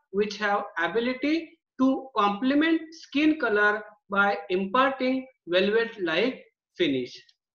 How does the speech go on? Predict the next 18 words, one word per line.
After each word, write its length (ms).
So 120
basically, 640
face 340
powder 300
is 180
a 80
cosmetic 640
product 380
which 400
have 340
property 720
or 200
which 220
have 160
ability 600
to 160
complement 640
the 200